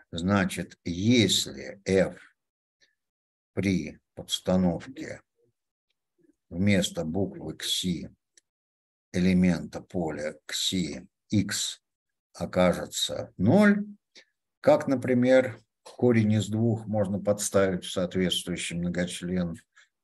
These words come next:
то этот многочлен равен нулю. Обращаю внимание тоже на вот эти тонкости, обозначенческие тонкости. Э, значит,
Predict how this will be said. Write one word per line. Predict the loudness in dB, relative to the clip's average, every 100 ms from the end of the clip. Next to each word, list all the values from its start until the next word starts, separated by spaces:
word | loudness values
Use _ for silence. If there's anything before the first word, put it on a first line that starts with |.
| _
то | -2 4 6 4 2 -6 _ _ _ _ _ _ _ _ _ _ _ _ _ _ _ -2
этот | 0 0 -4 -8
многочлен | -8 -8 -8 -8 -2 0 2 0 -2 -10 _ _ _ _ _ _ _ _
равен | 2 6 6 4 4
нулю. | 4 4 2 -2 -8
Обращаю | -6 2 2 4 6 6 4 -4
внимание | -2 0 0 0 0 0 -2 -6
тоже | -6 -4 -2
на | -2 0 -2 -4 -6
вот | -8 -4
эти | -6 -6
тонкости, | -2 2 2 2 -6 -6 -8 -4
обозначенческие | -2 0 2 2 2 2 0 -6 -4 -4
тонкости. | 2 2 0 -6 -14 -18 -20 -20 _ _ -20 -20 -20 -20 -12
Э, | -8 -4 -4 -4 -6 -6
значит, | -2 0 0 -2 -6